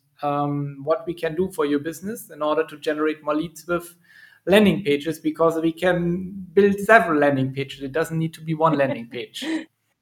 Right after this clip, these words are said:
Speaker 2: So, my pleasure. It will be my pleasure.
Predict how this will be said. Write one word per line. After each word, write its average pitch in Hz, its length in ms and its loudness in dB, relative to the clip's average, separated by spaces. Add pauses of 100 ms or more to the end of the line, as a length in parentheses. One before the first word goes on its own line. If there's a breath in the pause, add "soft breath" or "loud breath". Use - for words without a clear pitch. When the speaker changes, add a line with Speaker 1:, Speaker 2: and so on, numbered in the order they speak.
(340)
Speaker 2:
So, 220 260 -2 (140)
my 226 160 0
pleasure. 226 420 0 (260)
It 208 160 -8
will 214 100 -2
be 226 100 0
my 240 140 2
pleasure. 233 400 -6